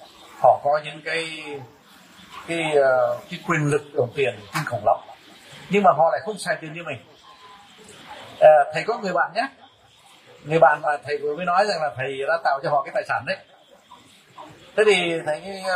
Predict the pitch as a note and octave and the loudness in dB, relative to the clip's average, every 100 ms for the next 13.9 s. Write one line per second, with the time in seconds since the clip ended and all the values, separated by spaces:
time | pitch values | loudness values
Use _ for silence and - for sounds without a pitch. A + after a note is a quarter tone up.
0 | F3+ G3 F#3 B2+ C#3 D3+ D3+ D3 D3+ B2+ | -2 2 4 4 2 -4 -6 -6 -4 -4
1 | - C#3 C3+ F#3+ F#3+ F#3 G#3 G3 F3+ G3 | -4 -8 -2 0 0 0 0 0 0 -4
2 | - _ _ _ _ _ _ F3 E3 G3 | -14 _ _ _ _ _ _ 2 2 -2
3 | F3 C#3+ G#3 G#3+ G3+ G#3 G#3 G3 A3 - | -4 0 2 2 -2 -2 -2 -4 -8 0
4 | D4+ - D3+ D#3+ F3 G#3 E3+ C#3 F#3 D#3+ | 0 0 -6 -8 -10 -6 -2 -2 -2 -6
5 | G#3+ A#3+ D#4 C#4+ - - _ - - - | -8 -6 -2 -2 -4 -20 _ -20 -20 -20
6 | - - - - - - - - - - | -20 -20 -20 -20 -20 -20 -18 -18 -18 -20
7 | - - - - - G3+ G3 B2+ C#3+ C#3 | -20 -20 -20 -20 -2 4 6 6 4 -2
8 | C3+ C#3 C3 C#3 G3 D#3 D#3 - - - | -4 -4 -6 -12 -12 -4 -4 -4 -16 -18
9 | _ _ - - D#3+ F3 E3 F3 E3+ F3+ | _ _ -20 0 4 4 4 0 0 -4
10 | F3+ E3 E3 - - - A#2 A#2 - D#3 | -4 -4 -6 -6 -6 -6 -6 -6 -6 -6
11 | B2 D3+ C#3 - - - - - - - | -6 -8 -12 -16 -20 -20 -20 -20 -20 -20
12 | - - - - - - - - - - | -18 -18 -18 -18 -18 -18 -20 -20 -20 -20
13 | - - - - - G#3 F#3+ E3+ | -20 -20 -20 -4 4 6 6 2